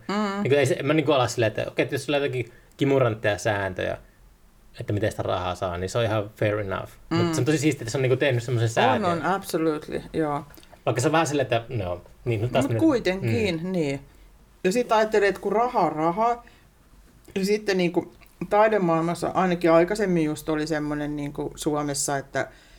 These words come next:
Speaker 1: kun ei tätä apurahasysteemiä, tää on hyvin ainutlaatuinen niinku ylipäänsä.
Speaker 2: Juu,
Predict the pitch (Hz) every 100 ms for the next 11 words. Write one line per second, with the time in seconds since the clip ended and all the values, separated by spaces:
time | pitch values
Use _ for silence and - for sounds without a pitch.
0 | - - - - - - 151 151 156 151
1 | 147 147 147 143 143 - - - 156 170
2 | 175 175 - - 165 156 160 165 151 147
3 | 143 143 143 60 - - 151 135 - -
4 | 117 - - 175 175 190 202 143 127 127
5 | 107